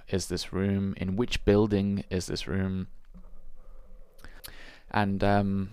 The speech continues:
that's just the confusion that comes from, like, um, finding your way around on, like, the orientation week, like, the first week of university,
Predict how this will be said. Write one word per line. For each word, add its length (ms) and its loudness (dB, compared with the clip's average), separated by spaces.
that's 300 -2
just 340 -2
the 280 0
confusion 720 -2
that 140 -4
comes 260 4
from, 280 -4
like, 420 0
um, 600 -4
finding 400 2
your 100 4
way 200 4
around 640 2
on, 280 -4
like, 320 -6
the 140 -6
orientation 920 2
week, 420 -2
like, 240 -6
the 80 -8
first 440 2
week 380 -2
of 180 -4
university, 880 0